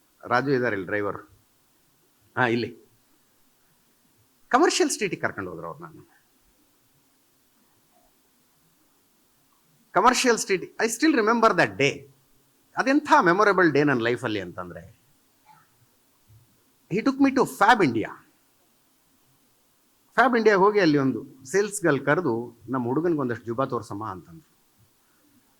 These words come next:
ನಾನು ಒಂದ್ ಜುಬ್ಬಾ ಎತ್ಕೊಂಡು ಬಂದು, "ಸರಿ, ತಗೋತೀನಿ" ಅಂದೆ.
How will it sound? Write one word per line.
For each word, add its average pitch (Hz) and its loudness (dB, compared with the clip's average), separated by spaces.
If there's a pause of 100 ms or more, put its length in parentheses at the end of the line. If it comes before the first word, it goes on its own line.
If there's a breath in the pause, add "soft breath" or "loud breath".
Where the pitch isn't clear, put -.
(440)
ನಾನು 135 4
ಒಂದ್ 123 0
ಜುಬ್ಬಾ 131 2 (360)
ಎತ್ಕೊಂಡು 117 -2
ಬಂದು, 117 -2 (440)
"ಸರಿ, 98 -10
ತಗೋತೀನಿ" 92 -10
ಅಂದೆ. 76 -18